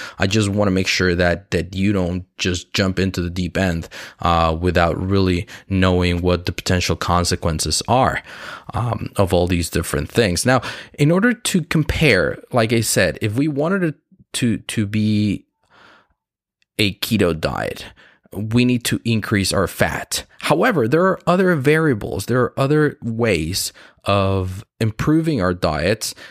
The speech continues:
um, but they all involve lowering our carbs. That's, that's the number one thing that we need to do. We need to consume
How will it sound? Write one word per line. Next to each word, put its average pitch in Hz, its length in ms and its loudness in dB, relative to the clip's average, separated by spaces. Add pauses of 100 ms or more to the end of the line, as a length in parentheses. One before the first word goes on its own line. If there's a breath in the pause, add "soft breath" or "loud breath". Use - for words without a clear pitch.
(200 loud breath)
um, 87 640 -4
but 104 340 0
they 113 220 4
all 127 260 4
involve 113 340 4
lowering 107 380 4
our 104 140 2
carbs. 78 520 -2
That's, 107 340 0
that's 117 300 -2
the 113 100 0
number 104 480 0
one 110 220 2
thing 104 220 -2
that 95 120 0
we 90 100 -4
need 101 260 -2
to - 80 -4
do. 78 200 -12
We 98 160 -4
need 110 280 0
to - 80 -8
consume 101 500 -2